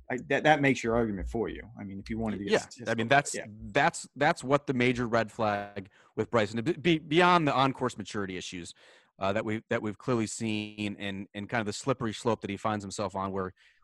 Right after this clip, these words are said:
Speaker 2: what he, when he should be a fan fra-, favorite, he's actually now kind of enemy, public enemy number one, uh, among golf fans. Certainly on Twitter, he's become a, an easy target. I just wish he had someone on tour that he could talk to, who could give him advice,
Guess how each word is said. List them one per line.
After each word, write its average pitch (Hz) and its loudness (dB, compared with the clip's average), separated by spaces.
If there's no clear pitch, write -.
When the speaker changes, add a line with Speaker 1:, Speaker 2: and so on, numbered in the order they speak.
Speaker 2:
what 120 4
he, 117 -4
when 117 -2
he 101 -6
should 151 0
be 147 4
a 131 2
fan 135 2
fra-, 123 2
favorite, 117 -2
he's 113 0
actually 113 -2
now 107 0
kind 110 -2
of 101 -2
enemy, 113 0
public 120 2
enemy 110 2
number 101 0
one, 90 -4
uh, 80 -4
among 95 -4
golf 92 -2
fans. 90 -10
Certainly 104 -4
on 92 -6
Twitter, 92 -4
he's 87 -10
become 92 -10
a, 101 -6
an 107 -6
easy 104 -4
target. 104 -2
I 151 6
just 180 4
wish - 2
he 147 0
had 151 4
someone 127 2
on 110 0
tour 95 -6
that 110 -4
he 123 -2
could 120 -4
talk 95 -2
to, - -12
who 139 0
could 135 -2
give 127 4
him 113 -4
advice, 92 -8